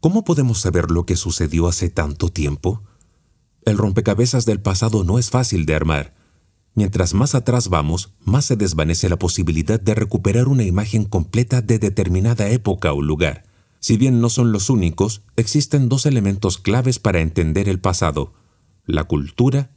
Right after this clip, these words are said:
y la tecnología. La cultura es el conjunto de tradiciones y creencias que le dan a un grupo humano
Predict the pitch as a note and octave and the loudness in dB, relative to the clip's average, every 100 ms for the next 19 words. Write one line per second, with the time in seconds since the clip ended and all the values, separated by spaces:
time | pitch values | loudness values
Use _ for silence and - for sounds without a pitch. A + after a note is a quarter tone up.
0 | _ C3 C3 B2 A#2+ A2 G#2 G2 - E2 | _ 0 0 0 0 2 2 0 0 0
1 | C#2 - _ _ _ _ _ _ _ _ | -2 -8 _ _ _ _ _ _ _ _
2 | _ _ _ _ _ _ - A2+ B2 G2+ | _ _ _ _ _ _ -2 2 2 2
3 | C3 B2+ B2+ G#2+ G2 F2+ G2+ G2 E2+ D#2+ | 0 2 0 0 0 0 0 0 0 0
4 | F2 D2+ D2+ G2 F#2 G2+ - A#2 A2+ G#2 | 0 0 0 0 0 0 0 0 2 2
5 | F2+ G#2 G2 - D#2+ D#2+ E2 E2 E2 G2+ | 0 0 -2 0 0 2 2 0 0 0
6 | G#2 G2+ E2+ D#2+ E2 F#2 | 2 0 2 0 0 -2